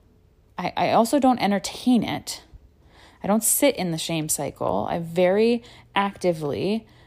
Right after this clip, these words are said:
say, "I hear you. Thank you for the reminder. Let's sit in this for a second and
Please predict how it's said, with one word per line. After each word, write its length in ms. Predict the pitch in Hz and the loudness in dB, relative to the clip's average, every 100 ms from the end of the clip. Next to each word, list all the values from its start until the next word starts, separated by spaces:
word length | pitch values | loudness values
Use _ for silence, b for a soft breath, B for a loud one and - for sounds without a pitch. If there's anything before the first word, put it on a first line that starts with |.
| b | b
say, 300 | - 165 151 | 0 0 2
"I 120 | 156 | -2
hear 260 | 160 196 190 | -2 0 2
you. 480 | 196 214 233 247 - - | 2 2 0 -2 -8 -6
Thank 200 | 170 165 | -6 -4
you 60 | |
for 140 | 175 160 | -6 -4
the 100 | 156 | -2
reminder. 760 | 160 160 165 202 226 254 269 - b b b b b _ _ _ _ _ _ _ _ - - | -4 -4 -2 0 0 0 -2 -6 b b b b b _ _ _ _ _ _ _ _ -20 -6
Let's 380 | 165 160 - - | -4 -2 -4 -4
sit 320 | - - 202 | -4 0 2
in 160 | - 208 | 2 -2
this 200 | 214 220 | -2 -2
for 140 | 214 | 0
a 100 | 202 | 0
second 560 | 196 202 196 233 254 247 - b b b b b | 0 -4 -2 0 0 -2 -6 b b b b b
and 380 | - 180 180 180 | -6 -6 -4 -8